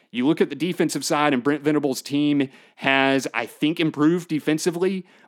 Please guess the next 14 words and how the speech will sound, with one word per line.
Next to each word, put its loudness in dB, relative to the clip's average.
but 0
I 0
really 4
don't 0
think -4
they've 0
gone 2
up 0
against -2
a -2
good 2
offensive -2
unit -2
yet. -2